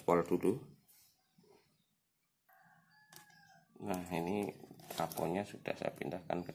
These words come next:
dua belas volt. Kemudian kita masukkan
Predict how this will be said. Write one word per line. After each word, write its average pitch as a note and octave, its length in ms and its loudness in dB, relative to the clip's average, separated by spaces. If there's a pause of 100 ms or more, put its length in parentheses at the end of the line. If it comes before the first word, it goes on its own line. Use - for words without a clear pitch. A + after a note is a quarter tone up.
dua - 160 -4
belas - 160 -6 (160)
volt. A2+ 160 -2 (1800)
Kemudian F#2+ 800 2
kita F2 320 2
masukkan E2+ 640 0